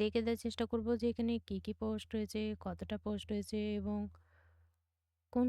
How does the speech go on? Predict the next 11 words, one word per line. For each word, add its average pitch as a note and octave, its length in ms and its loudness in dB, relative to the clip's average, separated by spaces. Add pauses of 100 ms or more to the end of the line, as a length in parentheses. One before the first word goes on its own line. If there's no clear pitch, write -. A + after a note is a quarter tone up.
(100)
কোন C#4+ 180 4
পোস্টের C#4 400 0
জন্য C4+ 240 4 (220)
কি A3+ 160 0
কি G#3 80 0 (100)
শিক্ষাগত A#3 440 2 (120)
যোগ্যতা, F3 400 -8 (180)
আবেদন G#3 440 2
কবে G3+ 280 0
শুরু E3+ 220 -2
হবে E3+ 220 -2